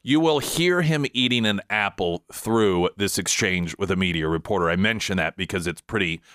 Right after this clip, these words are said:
I mean, you can hear it. And just to give you a visual, uh, he, he's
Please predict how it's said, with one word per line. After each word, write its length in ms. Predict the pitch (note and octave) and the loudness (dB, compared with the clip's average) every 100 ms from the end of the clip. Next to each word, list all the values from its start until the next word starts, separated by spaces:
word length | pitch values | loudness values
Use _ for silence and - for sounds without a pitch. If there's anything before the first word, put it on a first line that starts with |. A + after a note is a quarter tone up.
| - | -4
I 60 | |
mean, 120 | C#3+ B2+ | -2 0
you 120 | B2 | -2
can 160 | G#2 | -2
hear 260 | - A2 C2+ | -2 -4 -4
it. 120 | C2 - - - - | -6 -12 -20 -20 -6
And 220 | C3+ C3+ | -4 -2
just 220 | B2+ E3 - | -2 -2 -2
to 40 | |
give 180 | E3+ C#3+ | -2 2
you 160 | C3 | 2
a 40 | G#2+ | 2
visual, 760 | F2 A2 G2 F#2 D#2 C#2 D#2+ - - _ _ - | 0 0 0 -2 -2 -4 -6 -12 -20 _ _ -4
uh, 300 | A2+ G#2+ G2 - _ | 0 0 -2 -6 _
he, 360 | D3 A#2 C#3 C3 | -12 -4 -4 0
he's 320 | D3 C3+ - | 0 0 -4